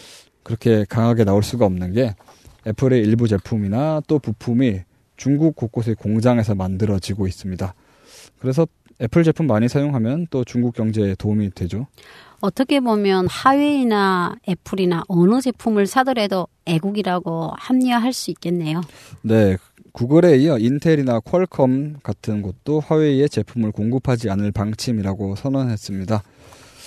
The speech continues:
Speaker 1: 이것도 문제가 많은데요. 인텔은 원래 컴퓨터용 씨피유 분야에서 세계 일 등 기업인데 화웨이에 서버 칩을 공급하는 주요 회사이기도 합니다.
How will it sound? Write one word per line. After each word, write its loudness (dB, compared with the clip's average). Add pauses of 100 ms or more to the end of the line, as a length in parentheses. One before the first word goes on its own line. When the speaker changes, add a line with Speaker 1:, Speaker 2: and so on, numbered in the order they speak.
(200)
Speaker 1:
이것도 4
문제가 4
많은데요. 0
인텔은 0
원래 2
컴퓨터용 2
씨피유 2
분야에서 0
세계 -2
일 2
등 4
기업인데 2 (540)
화웨이에 4
서버 0
칩을 0
공급하는 -2
주요 2
회사이기도 4
합니다. -2